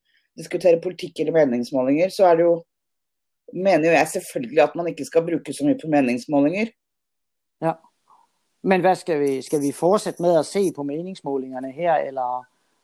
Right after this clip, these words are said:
Speaker 2: eller skal vi droppe dem helt, eller?
Speaker 1: Ja, men samtidig så er jeg litt interessert i det, da.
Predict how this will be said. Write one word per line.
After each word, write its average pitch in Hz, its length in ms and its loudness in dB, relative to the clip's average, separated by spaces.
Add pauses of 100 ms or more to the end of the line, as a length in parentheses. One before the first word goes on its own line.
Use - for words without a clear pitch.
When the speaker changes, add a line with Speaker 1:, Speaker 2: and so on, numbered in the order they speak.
(420)
Speaker 2:
eller 139 180 -2
skal 127 260 -6
vi 123 60 -6
droppe - 460 -2
dem 127 80 -2
helt, 139 420 -2
eller? 123 420 -6 (1040)
Speaker 1:
Ja, 185 180 6
men 233 200 2
samtidig 185 460 -2
så - 120 0
er 180 120 6
jeg 254 120 2
litt 220 180 0
interessert 160 520 -2
i 180 80 -12
det, 285 100 -4
da. - 120 0